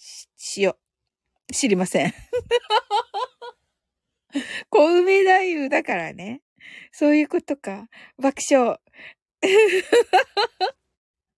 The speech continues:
いや、でも、なんか、あの、ね、「モノマネできませんか？」ってよく言われて、皆さんね、本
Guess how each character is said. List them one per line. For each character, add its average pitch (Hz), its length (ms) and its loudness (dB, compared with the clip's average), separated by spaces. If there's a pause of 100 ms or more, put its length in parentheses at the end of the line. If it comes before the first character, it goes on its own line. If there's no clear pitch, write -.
(1040)
い 269 100 -2
や、 311 220 2 (480)
で 370 240 2
も、 302 340 -2
な 339 220 0
ん 285 80 -12
か、 254 360 -2
あ 240 60 -4
の、 220 400 -4
ね、 269 220 -2
「モ 294 160 -2
ノ 339 100 -6
マ 359 140 -4
ネ 349 240 -6 (120)
で 302 120 -4
き 381 100 -14
ま 403 140 -10
せ 415 180 -6
ん 370 100 -14
か？」 277 240 0
っ - 0 -
て 233 220 -8
よ 220 160 -4
く 180 420 -6 (480)
言 277 200 0
わ 339 100 4
れ 339 140 -2
て、 320 680 -4
皆 294 300 -4
さ 302 180 -6
ん 214 100 -8
ね、 202 200 -6
本 226 240 -8